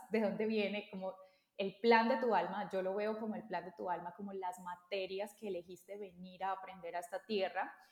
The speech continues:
pero que al final te desidentifiques de todo y tú logres saber que tienes la, como la potencia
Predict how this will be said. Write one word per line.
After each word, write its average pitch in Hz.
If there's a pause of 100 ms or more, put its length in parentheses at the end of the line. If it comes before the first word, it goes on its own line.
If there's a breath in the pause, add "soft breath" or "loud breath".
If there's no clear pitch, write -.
(720 soft breath)
pero 233
que 254
al 214
final 214 (300)
te -
desidentifiques 214
de 240
todo 214
y 214
tú 196
logres 190
saber 185
que -
tienes 202
la, 220 (340)
como 190
la 180
potencia 196